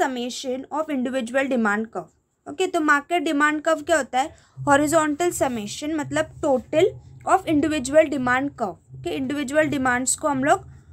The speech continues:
टोटल करके क्या बनाते हैं? मार्केट डिमांड। It is based on market demand schedule। तो मार्केट डिमांड कर्व किस पे बेस्ड होता है, किस पे बनाया जाता है?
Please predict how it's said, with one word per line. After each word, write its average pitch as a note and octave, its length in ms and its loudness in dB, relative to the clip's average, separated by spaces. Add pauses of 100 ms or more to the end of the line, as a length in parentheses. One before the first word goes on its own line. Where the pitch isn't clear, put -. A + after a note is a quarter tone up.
(300)
टोटल D#4 380 2
करके D4 280 -4
क्या C#4 140 -2
बनाते B3+ 380 2
हैं? F4+ 80 6
मार्केट C#4+ 500 0
डिमांड। A#3+ 460 -4 (1400)
It C#4 160 0
is F#4+ 200 2
based D4 380 0
on D4+ 180 4
market C#4 380 -2
demand B3 360 -2
schedule। G3+ 400 -6 (500)
तो D#4+ 120 4
मार्केट D#4+ 540 0
डिमांड D#4 460 0
कर्व D#4 240 2
किस D#4 220 -6
पे E4 160 0
बेस्ड D4 360 -2
होता D4+ 240 -4
है, D4+ 80 -2
किस C#4+ 160 -8
पे D#4 140 2
बनाया C4+ 320 2
जाता C4+ 400 0
है? F#4 140 -2